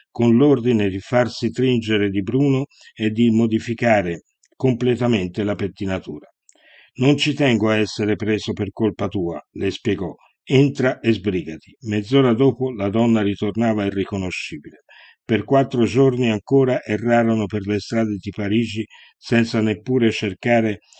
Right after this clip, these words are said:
di nascondersi, consumando i pasti qua e là nelle trattorie popolari dei boulevard, dormendo ogni sera in un albergo diverso, vicino alla Gare de Lyon, poi a Montparnasse, a Montmartre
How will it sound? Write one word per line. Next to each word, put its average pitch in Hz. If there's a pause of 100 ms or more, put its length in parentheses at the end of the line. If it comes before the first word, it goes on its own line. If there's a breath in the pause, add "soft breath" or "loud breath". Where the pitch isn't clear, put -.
(160 soft breath)
di 104
nascondersi, 85
consumando 110
i 104
pasti 113
qua 101
e 92
là 113 (300 loud breath)
nelle 104
trattorie 117
popolari 107
dei 101
boulevard, 85 (580 soft breath)
dormendo 117
ogni 104
sera 127
in 110
un 113
albergo 113
diverso, 98
vicino 107
alla 101
Gare 104
de 98
Lyon, 110 (340 soft breath)
poi 117
a 107
Montparnasse, 104
a 98
Montmartre 101